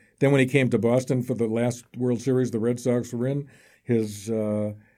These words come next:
his public relations guy,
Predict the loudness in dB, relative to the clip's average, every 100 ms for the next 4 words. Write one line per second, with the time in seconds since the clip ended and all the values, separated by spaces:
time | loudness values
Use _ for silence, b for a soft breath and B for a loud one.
0 | b _ -4 -2 -2 -8 -16 -20 -20 _
1 | _ _ -2 0 0 0 2 0 0 -4
2 | -4 -4 -2 -2 -2